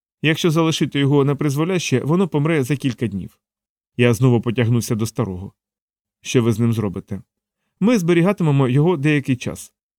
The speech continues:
зневажливо кинув доктор Рассел, немов бажав припинити розмову. "Містере Перрі,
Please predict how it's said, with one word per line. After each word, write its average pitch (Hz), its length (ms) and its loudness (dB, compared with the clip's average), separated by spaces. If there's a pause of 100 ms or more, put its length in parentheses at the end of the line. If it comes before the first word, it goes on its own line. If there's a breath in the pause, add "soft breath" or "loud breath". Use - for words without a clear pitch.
зневажливо 120 560 2
кинув 117 420 -2
доктор 123 380 0
Рассел, 123 380 -4 (280)
немов 127 260 4
бажав 123 300 2
припинити 120 480 0
розмову. 101 480 -8 (240)
"Містере 175 380 -2
Перрі, 101 300 -6